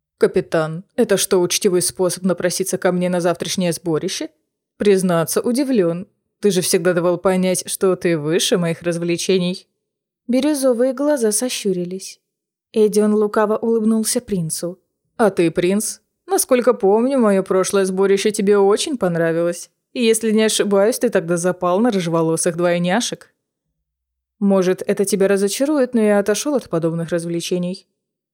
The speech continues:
«Мне больше останется», ответил Эдион, смачно жуя баранину. Шаул стиснул кулаки под столом. Проведя десять лет в шкуре ассасина, Селена не была образцом добродетели,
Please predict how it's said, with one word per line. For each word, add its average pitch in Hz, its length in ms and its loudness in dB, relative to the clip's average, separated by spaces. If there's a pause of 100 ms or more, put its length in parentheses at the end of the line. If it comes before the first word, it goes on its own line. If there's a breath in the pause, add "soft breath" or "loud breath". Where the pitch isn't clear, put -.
(460)
«Мне 214 260 4
больше 180 300 2
останется», 180 580 -4 (800)
ответил 233 580 0
Эдион, 254 460 0
смачно 196 600 -2
жуя 185 240 0
баранину. 175 600 -4 (440)
Шаул 320 380 0
стиснул 254 580 -2
кулаки 214 380 0
под 220 180 -2
столом. 180 560 -2 (540)
Проведя 185 460 0
десять 202 420 0
лет 202 180 0
в - 60 -12
шкуре 226 340 -2
ассасина, 233 720 -2
Селена 233 640 2 (220)
не 214 120 4
была 196 280 2
образцом 277 600 -2
добродетели, 240 880 0